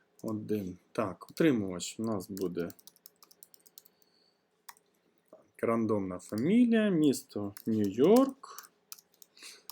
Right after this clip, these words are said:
Так, далі вулиця Кеннеді, наприклад, два-, будинок дванадцять, індекс десять нуль нуль дев'ять, телефон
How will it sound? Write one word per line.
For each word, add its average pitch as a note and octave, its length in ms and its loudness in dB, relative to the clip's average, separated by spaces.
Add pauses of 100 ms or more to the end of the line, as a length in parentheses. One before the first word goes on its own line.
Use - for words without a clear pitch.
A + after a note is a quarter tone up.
(720)
Так, A2 720 -6 (220)
далі F2+ 540 -4 (160)
вулиця G2+ 760 0 (1800)
Кеннеді, A3 800 0
наприклад, F#3+ 840 0 (320)
два-, A#2+ 300 -4
будинок B2 500 0
дванадцять, F3+ 840 0
індекс C3 340 4
десять C3 440 2
нуль A2+ 140 -4
нуль A2 280 -2
дев'ять, A#3+ 560 2
телефон D3+ 760 2